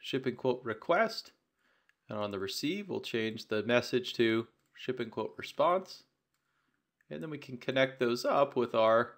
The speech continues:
port here. So just like any other message exchange, we want to create the message. We can use a map, we can use message assignment, and then we send that message and we're going to receive a response back from that port.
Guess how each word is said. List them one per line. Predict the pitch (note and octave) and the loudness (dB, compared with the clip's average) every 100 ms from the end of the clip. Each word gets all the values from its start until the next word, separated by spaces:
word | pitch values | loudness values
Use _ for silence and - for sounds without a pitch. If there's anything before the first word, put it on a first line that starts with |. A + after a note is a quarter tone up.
| _ _ _ _ _ _ _ _ _ _ | _ _ _ _ _ _ _ _ _ _
port | - C#4 A3+ - | 0 4 4 2
here. | A2 - _ _ _ _ _ _ _ _ _ _ _ _ _ _ _ _ _ _ _ | -10 -10 _ _ _ _ _ _ _ _ _ _ _ _ _ _ _ _ _ _ _
So | - C3+ | 0 0
just | G#2 C#3 E3 | 0 0 2
like | C#3 | 2
any | C#3+ D3 | 0 6
other | D#3+ F3+ F#3 F3+ - - | 8 10 8 8 4 2
message | D3 D#3+ E3 C3+ | 6 6 6 0
exchange, | C3+ - E3+ G3+ B3+ C3+ | -2 2 4 4 2 2
we | |
want | B2 B2 | 4 4
to | A2+ - | 2 -2
create | B2 C3 E3 F#3+ - - _ | 0 6 6 6 2 -18 _
the | D3 | 2
message. | D3+ D#3+ A#3+ B3 | 6 6 4 0
We | A#2+ | 0
can | A#2+ A2 | 0 0
use | A2+ A2 | -2 -2
a | |
map, | G#2+ D3 F3+ F3+ | 2 6 4 2
we | A2 | -4
can | A2 G#2+ | -4 -8
use | - | -4
message | A2+ - - | -4 -6 -8
assignment, | - - D3+ E3+ A#3+ - _ - _ - | -6 0 2 2 -4 -10 _ -20 _ -2
and | G3+ | 4
then | F#3 | 6
we | F3 | 6
send | - D#3 D#3 D#3+ D#3+ D3+ | 8 12 12 10 0 4
that | D3 C3+ | 6 8
message | C3+ C3 C#3+ | 8 6 0
and | C3 | -2
we're | B2+ | 0
going | B2 | 0
to | |
receive | A2+ G#2+ C#3 C3 | 0 -2 -2 -2
a | A#2+ | 0
response | A2+ - A2+ A#2 A#2 | -2 0 2 2 0
back | A2 G#2 - | 0 0 -2
from | - G#2 | -2 -2
that | F#2+ - | -4 -6
port. | - F3 C3+ - | 0 2 2 -4